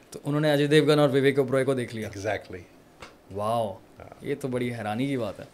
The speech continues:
Speaker 2: ہاں۔
Speaker 1: چلیں، ٹھیک ہے۔ اب پوائنٹ یہ ہے کہ آپ نے پیپلز پارٹی چھوڑ دی، کیا وجہ تھی کہ آپ نے یہ ایم کیو ایم جوائن کی؟
Speaker 2: دیکھیے، میرے پاس دو راستہ تھا۔ جب میں نے پیپلز پارٹی چھوڑا تو اس وقت مجھے،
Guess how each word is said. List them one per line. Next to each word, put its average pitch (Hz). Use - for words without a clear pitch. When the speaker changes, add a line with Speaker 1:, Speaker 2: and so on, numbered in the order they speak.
Speaker 2:
ہاں۔ 85
Speaker 1:
چلیں، 175
ٹھیک 147
ہے۔ 117
اب 156
پوائنٹ 180
یہ 165
ہے 170
کہ 156
آپ 139
نے 147
پیپلز 143
پارٹی 135
چھوڑ 120
دی، 113
کیا 147
وجہ 170
تھی 143
کہ 139
آپ 123
نے 123
یہ 120
ایم 135
کیو 127
ایم 127
جوائن 113
کی؟ 104
Speaker 2:
دیکھیے، 196
میرے 190
پاس 185
دو 147
راستہ 113
تھا۔ 82
جب 127
میں 135
نے 147
پیپلز 135
پارٹی 135
چھوڑا 131
تو 131
اس -
وقت 143
مجھے، 123